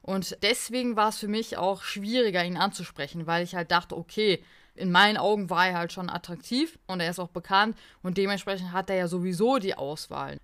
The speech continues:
Und dann komme ich noch dazu oder soll ich das wirklich machen? Bei dem Fall erinnere ich mich noch genau, da musste ich mich schon ein bisschen überwinden, sage ich ehrlich. Aber nichtsdestotrotz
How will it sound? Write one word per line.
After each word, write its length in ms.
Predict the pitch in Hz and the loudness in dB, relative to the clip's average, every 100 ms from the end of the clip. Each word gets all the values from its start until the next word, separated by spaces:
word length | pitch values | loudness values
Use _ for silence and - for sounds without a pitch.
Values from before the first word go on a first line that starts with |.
| - | -6
Und 260 | 185 175 | -4 0
dann 380 | 180 185 190 190 127 | 2 2 0 -4 -4
komme 200 | 185 - | -6 -6
ich 140 | 190 | -8
noch 140 | 208 185 | -8 -4
dazu 460 | 170 170 214 196 | -4 -4 -4 -2
oder 200 | 151 160 | -2 -2
soll 160 | 165 180 | 0 -2
ich 80 | 180 | -2
das 180 | 165 | -8
wirklich 280 | 175 170 170 | -10 -10 -4
machen? 320 | 185 208 240 - - - | -2 0 -4 -8 -14 -6
Bei 120 | 180 | -2
dem 220 | 175 226 | 0 0
Fall 160 | 240 220 | 0 -2
erinnere 240 | 185 208 | 0 -4
ich 80 | 196 | -6
mich 140 | 196 | -10
noch 100 | 175 | -10
genau, 320 | 165 185 202 208 | -6 0 2 2
da 180 | 185 | 2
musste 300 | 185 196 190 | 2 -4 -8
ich 100 | 190 | -10
mich 140 | 180 175 | -10 -10
schon 240 | - 156 | -4 -4
ein 60 | 156 | -4
bisschen 260 | 127 - | -8 -12
überwinden, 460 | 135 135 131 131 139 | -10 -8 -8 -10 -8
sage 220 | 143 151 | -4 -4
ich 120 | 151 | -4
ehrlich. 480 | - 170 185 226 262 - - - _ _ - | 0 2 4 2 0 -6 -20 -20 _ _ 0
Aber 180 | 196 196 | 2 4
nichtsdestotrotz 1040 | 240 247 233 - 208 - 240 240 - - | 2 2 -2 -4 -6 -2 0 0 -6 -10